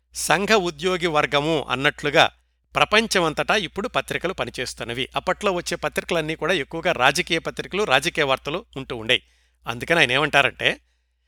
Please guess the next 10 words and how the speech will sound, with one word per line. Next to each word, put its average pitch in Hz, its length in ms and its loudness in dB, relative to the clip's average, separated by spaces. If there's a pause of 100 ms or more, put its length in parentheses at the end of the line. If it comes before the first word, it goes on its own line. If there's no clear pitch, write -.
(300)
ప్రపంచ 247 380 4
వ్యవహారతంత్రమంతా 175 1000 2
ఇప్పుడు 185 260 -2
పత్రికల 196 480 0
మూలమున 160 360 -2
జరుగుతున్నది, 131 720 -2 (580)
జ్ఞానామృతమంతా 202 1000 4
పత్రికల 214 520 0
మూలమున 180 360 0
ప్రవహిస్తున్నది. 139 880 -2